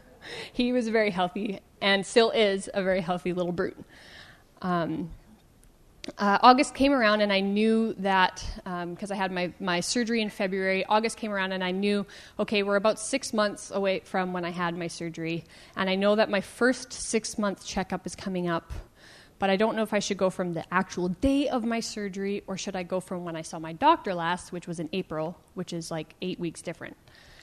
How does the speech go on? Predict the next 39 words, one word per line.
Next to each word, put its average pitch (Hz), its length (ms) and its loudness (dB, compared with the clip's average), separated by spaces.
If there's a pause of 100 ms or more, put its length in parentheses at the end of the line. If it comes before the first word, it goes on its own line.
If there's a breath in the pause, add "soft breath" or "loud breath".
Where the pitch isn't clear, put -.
(260 loud breath)
So 190 400 2 (420)
I 262 220 6
phoned 269 240 0
the 226 40 0
doctor 208 300 2
and 196 100 -2
said, 185 320 0 (600 loud breath)
"When 294 180 6
do 339 100 4
you 330 60 4
want 262 160 0
me 240 100 -6
to 226 60 -10
come 190 220 -10
in 175 100 -8
for 185 140 -12
my 180 140 -8
f-, - 160 -16 (420)
my 170 400 -4
checkup, - 400 -8 (420)
my 190 100 -10
first 214 220 -4
checkup?" - 300 -10 (140)
'Cause 185 180 -8
w-, 180 200 -10 (160)
once 202 240 -6
you've 214 140 -2
been 196 100 -2
diagnosed 185 340 0
with 185 120 -6
cancer, 185 280 -6
you 180 120 -4
go 175 120 -4
for 165 360 -6
routine 190 360 -4
checkups - 380 -10
all - 60 -8
the - 80 -14
time. 196 160 -12